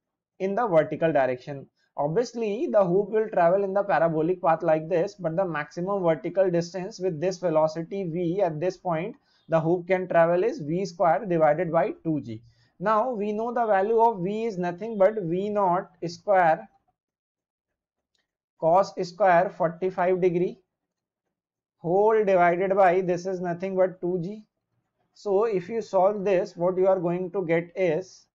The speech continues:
V naught square and cos square forty-five degree is one upon root two square. So that will be two in the denominator. So that will be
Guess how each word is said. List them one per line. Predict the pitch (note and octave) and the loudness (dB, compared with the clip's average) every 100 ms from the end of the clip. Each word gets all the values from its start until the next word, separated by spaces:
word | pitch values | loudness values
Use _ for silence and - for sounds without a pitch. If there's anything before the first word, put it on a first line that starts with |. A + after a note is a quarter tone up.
| _ _ _ _ _ _ _ | _ _ _ _ _ _ _
V | C#3+ C#3 F#3 | -10 -4 -2
naught | G3 G3 G3 F#3+ | 0 0 -2 -6
square | - G3 E3+ F#3 F3+ | -2 0 2 0 -4
and | F#3 F3+ F3 G#3 F#3 | -6 -4 -4 -6 -10
cos | - F3 F#3 G#3+ F3+ | -2 0 0 -4 -10
square | - F#3 F#3+ - | -2 0 0 -4
forty-five | E3+ E3+ F#3+ F3+ F#3 F3+ | -6 -6 -4 -2 0 0
degree | F3+ F#3 G3 A3 | -2 -2 -6 -8
is | A#3 | -6
one | E3 F#3 | -4 -4
upon | F#3 F#3 F#3+ | -2 -2 0
root | F3 F3 F3 | -2 -2 -2
two | G#3+ | -6
square. | A3+ - G#3+ G#3 - _ _ | -6 0 0 0 -8 _ _
So | - | -6
that | E3+ F3 F3 | 0 0 0
will | G3 | -4
be | G3 G#3 E3+ | -4 -6 -4
two | G3+ | -4
in | G3 F#3+ | -2 0
the | G#3+ | 0
denominator. | F3 E3 D3+ D3 C#3+ C3+ C#3 | 0 -2 -2 -4 -6 -6 -8
So | D3 | -6
that | D3+ D#3 E3+ | -2 -2 -2
will | F3+ F3+ | -2 -2
be | F3 F#3 E3+ F3+ | 0 0 0 -4